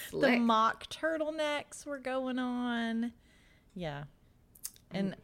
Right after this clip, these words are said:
Speaker 1: it's funny 'cause Robert Downey Junior is in that movie, and he is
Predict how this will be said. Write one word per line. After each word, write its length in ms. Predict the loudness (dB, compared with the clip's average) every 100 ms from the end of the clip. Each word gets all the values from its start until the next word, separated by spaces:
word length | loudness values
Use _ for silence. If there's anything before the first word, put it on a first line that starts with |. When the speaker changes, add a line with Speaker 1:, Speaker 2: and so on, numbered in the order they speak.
| -10
Speaker 1:
it's 220 | -8 -4
funny 260 | -2 -2 -2
'cause 220 | -6 -4
Robert 260 | -4 -4 -6
Downey 280 | -6 -4 -6
Junior 460 | -6 -4 -4 -4
is 140 | -6 -6
in 120 | -6
that 180 | -4 -4
movie, 380 | -4 -4 -6
and 160 | -6 -4
he 220 | -4 -4
is 280 | -6 -8